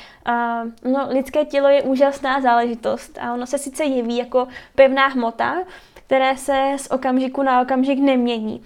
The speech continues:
ale opak je pravdou a nic víc nemůže být fakt nesmysl, než to, že jsme pevná hmota, která se nemění.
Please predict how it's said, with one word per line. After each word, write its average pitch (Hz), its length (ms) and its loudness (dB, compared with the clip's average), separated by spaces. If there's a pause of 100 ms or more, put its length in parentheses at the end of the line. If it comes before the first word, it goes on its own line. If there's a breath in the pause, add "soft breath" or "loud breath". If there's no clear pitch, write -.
(140)
ale 247 280 2
opak 269 320 2 (180)
je 247 380 0 (140)
pravdou 233 480 0
a 247 220 -4 (560 loud breath)
nic 277 280 -2
víc 277 200 -4
nemůže 269 360 0
být 254 220 -2
fakt 262 420 -6 (120)
nesmysl, 254 520 -6
než 240 220 -6
to, 247 140 -4
že 233 260 -6
jsme 226 220 -10
pevná 233 300 -6
hmota, 240 320 -6
která 240 300 -4
se 240 160 -8
nemění. 226 560 -6